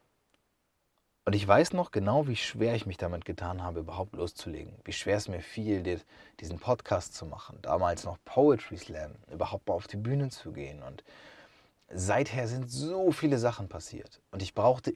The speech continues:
immer wieder diesen Stupser von außen, für den natürlich viele Leute zuständig waren. Ob es jetzt Paula ist, die mich da irgendwo mit angetrieben hat zum, zum Podcast hin oder so seins Freunde um mich herum. Es gab immer wieder Momente, in denen ich, oder auch heute gibt es die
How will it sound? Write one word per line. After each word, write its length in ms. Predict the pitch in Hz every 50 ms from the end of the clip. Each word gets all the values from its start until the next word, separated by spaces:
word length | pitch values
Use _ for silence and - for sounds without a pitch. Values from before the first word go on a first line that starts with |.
| - -
immer 400 | 147 175 175 170 156 135 117 113
wieder 260 | 120 127 120 101 90
diesen 300 | 87 90 85 85 87 80
Stupser 520 | - - - - - 107 - - - 110
von 200 | - - - 82
außen, 480 | - - 82 95 101 - - - - - _ - - - - - -
für 160 | - - 87
den 140 | 85 104 120
natürlich 400 | 120 104 - - 90 87 85 -
viele 280 | - - - 151 143 131
Leute 260 | 110 107 107 104 -
zuständig 540 | - - - - - 101 82 76 - - -
waren. 160 | - - 76
Ob 80 | 76 -
es 60 | -
jetzt 160 | 92 - -
Paula 260 | - 117 123 123 110
ist, 260 | 95 95 95 - -
die 60 | 90 92
mich 140 | 92 87
da 100 | - 87
irgendwo 320 | 76 76 85 90 90 90 87
mit 160 | 90 87 -
angetrieben 520 | 85 92 92 90 - - - 101 90 90
hat 160 | 87 92 - -
zum, 280 | - - 82 82 98 - - - - -
zum 180 | - - 98 98
Podcast 500 | - 131 - - - 95 90 85 - -
hin 220 | - 85 85 80
oder 260 | - 82 87 87 82 - - - - - - - _ _ -
so 180 | 87 95 98 92
seins 260 | 87 92 92 95 -
Freunde 280 | - - 120 127 131 113
um 80 | 98 98
mich 180 | 98 - -
herum. 180 | - 90 95 101 - - -
Es 120 | - - -
gab 240 | - 110 98 - -
immer 260 | 131 151 156 156 143
wieder 180 | 131 123 113
Momente, 380 | 110 107 98 98 107 123 - 120
in 120 | 101 95
denen 160 | 92 92 90 92
ich, 200 | 90 90 - -
oder 220 | - 82 - -
auch 200 | - - - -
heute 260 | - 131 139 - 104
gibt 240 | 101 - 95 - -
es 100 | 107 -
die 140 | - 113 -